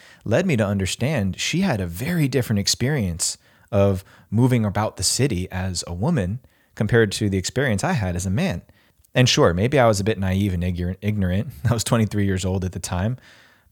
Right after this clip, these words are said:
but I never felt in danger walking around with my hoodie on and my headphones on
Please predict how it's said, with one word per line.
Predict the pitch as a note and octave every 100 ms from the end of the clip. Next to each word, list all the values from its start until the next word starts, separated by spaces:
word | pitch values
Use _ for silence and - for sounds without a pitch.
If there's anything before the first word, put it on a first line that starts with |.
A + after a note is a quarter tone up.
| -
but | C3
I |
never | D3+ G3+ G3
felt | - D3 C#3
in | A2+
danger | F#2+ A2+ D#3+ F#2 C2 - _ _ _ _
walking | G#2 F#2+ G2+
around | G2 G2+ G2
with | F#2+ F2+
my | F#2
hoodie | A2 G#2 G2+
on | G2 F#2+
and |
my | F2+
headphones | F2 G2+ F#2+ G2 F#2
on | F#2+ F#2+ F#2 F#2